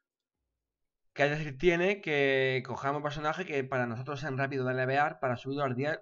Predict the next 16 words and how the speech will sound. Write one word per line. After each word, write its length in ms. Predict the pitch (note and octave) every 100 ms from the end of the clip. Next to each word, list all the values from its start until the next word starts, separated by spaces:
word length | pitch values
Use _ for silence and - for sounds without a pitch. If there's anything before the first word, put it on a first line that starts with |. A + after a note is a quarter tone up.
| -
lo 300 | C3 B2 C3+
antes 240 | C#3 C3+
posible? 520 | C3 A2 G#2+ F#2 F2+ - _ _ _ _ _ _ -
Hay 140 | D3
que 80 | F3
subirlo 240 | D#3 C3
al 100 | B2
diez 160 | D3 G3
y 80 | F#3
acceder 480 | E3 C#3 D3+ C#3+ -
a 100 | C#3
la 120 | C3+
capital 600 | B2+ C3 C3 F3 G3+ G3+
lo 240 | C#3+ C3+ C3+
antes 260 | C#3 C#3
posible. 540 | B2+ A#2+ A#2 G2+ F#2+